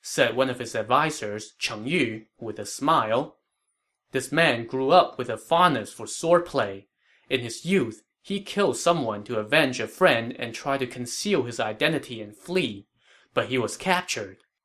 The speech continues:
When the magistrate asked him for his name, he refused to answer. So the magistrate tied him onto a cart and wheeled him around town while beating a drum, demanding that the people of the town identify him. But even those who did know him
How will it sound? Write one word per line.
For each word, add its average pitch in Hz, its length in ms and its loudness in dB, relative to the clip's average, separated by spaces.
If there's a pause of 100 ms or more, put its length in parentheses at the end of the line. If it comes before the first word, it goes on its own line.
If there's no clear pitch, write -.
(240)
When 127 160 2
the 120 100 2
magistrate 139 760 2
asked 185 380 4
him 104 220 -2
for 113 180 -6
his 110 180 -8
name, 131 440 2 (120)
he - 160 -6
refused 123 640 -4
to - 100 -6
answer. 156 640 2 (220)
So 139 160 -2
the 117 80 0
magistrate 127 760 0
tied 196 360 2
him 113 180 -2
onto 117 300 0
a 110 80 -6
cart - 480 2 (160)
and 117 220 -4
wheeled 190 320 0
him 113 220 -4
around 113 420 2
town 143 340 2
while 110 240 2
beating 139 300 0
a 113 60 -4
drum, 123 480 2 (280)
demanding 131 640 2
that 127 120 4
the 120 80 -2
people 175 440 -2
of 110 100 -4
the 107 100 -4
town 127 420 0
identify 117 760 0
him. 101 260 -14 (540)
But - 140 -2
even 196 320 0
those 160 260 4
who 175 200 -6
did 233 340 6
know 113 220 0
him 113 400 -4